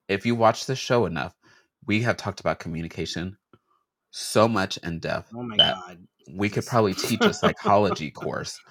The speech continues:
Speaker 1: on communication. I believe in communication. Um, you may have to repeat things over and over to me, but
Speaker 2: Right.
Speaker 1: I also believe that if I don't know how you stand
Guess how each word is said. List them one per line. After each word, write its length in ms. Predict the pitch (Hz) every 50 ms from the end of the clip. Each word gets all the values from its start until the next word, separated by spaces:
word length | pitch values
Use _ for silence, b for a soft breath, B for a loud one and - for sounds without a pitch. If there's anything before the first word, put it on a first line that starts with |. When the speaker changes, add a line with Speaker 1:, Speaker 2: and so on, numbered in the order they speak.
| b b b b
Speaker 1:
on 240 | - 85 87 85 82
communication. 680 | 85 - - 87 80 76 71 - - 76 - - - - B B B B B B B B _
I 440 | 101 104 110 110 113 117 123 131 135 - _ _ _ _ _ _ _ _ _ _ _ _ _ _ _ _ - _ _ _ _ _ _ _
believe 760 | - 110 107 104 104 110 120 120 107 85 80 80 78 92 - - _ _ _ _ _ _ _ _ _ _ _ _ _ _ _ -
in 120 | 95 98
communication. 920 | - - 107 92 87 85 - - 92 69 - - 65 - 64 85 92 110 _ _ _ _ _ _ _ _ _ _ -
Um, 420 | 80 78 80 80 78 76 73 - _ _ _ _ _ _ _ _ _ _ _ _ _ _ _
you 100 | 107 101
may 140 | 104 104 101
have 180 | 98 92 82
to 80 | - 80
repeat 360 | 73 69 - - - 190 - -
things 320 | 80 78 76 76 - - - -
over 260 | 78 76 71 73 69
and 100 | 69 71
over 220 | 71 67 69 69
to 140 | - - 87
me, 280 | 78 71 76 - - - _ -
but 240 | 101 92 104 135
Speaker 2:
Right. 260 | 147 123 - 80 - _ _ _ _ _ -
Speaker 1:
I 140 | 95 - -
also 540 | - 95 101 107 127 - - 139 113 110
believe 540 | 107 - 90 90 92 92 90 87 85 90 - -
that 340 | 82 80 73 73 - - _ _ _ -
if 160 | 87 82 - - -
I 180 | 90 95 101 101
don't 380 | 104 107 101 - - 82 87
know 520 | 90 82 78 76 69 78 98 123 156 160 - _ _ _ _ _ _ _ _ _ _ _ _ _ _ _ _ -
how 220 | - - 107 98 95
you 200 | 92 87 85 87
stand 720 | - - - - 82 82 85 82 90 104 120 139 139 139